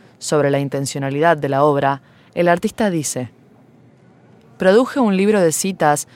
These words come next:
para que los trabajadores de la línea Piccadilly del subterráneo de Londres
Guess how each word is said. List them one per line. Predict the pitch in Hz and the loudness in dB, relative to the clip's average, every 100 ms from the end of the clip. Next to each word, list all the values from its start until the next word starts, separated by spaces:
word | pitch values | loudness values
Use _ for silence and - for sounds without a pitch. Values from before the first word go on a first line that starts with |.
| - _ | -20 _
para | 160 151 | -2 0
que | 160 | 0
los | 151 | -2
trabajadores | 170 165 156 170 180 214 190 | 0 0 0 0 2 2 0
de | 156 | 0
la | 147 | -2
línea | 143 170 160 | -2 -2 -2
Piccadilly | - - 139 156 170 170 - - | -4 -4 -2 -2 -2 -4 -6 -8
del | 147 | -8
subterráneo | 135 139 147 143 160 165 151 | -6 -8 -6 -2 0 0 -2
de | 139 | -2
Londres | 143 156 160 170 - | -2 -2 0 0 -2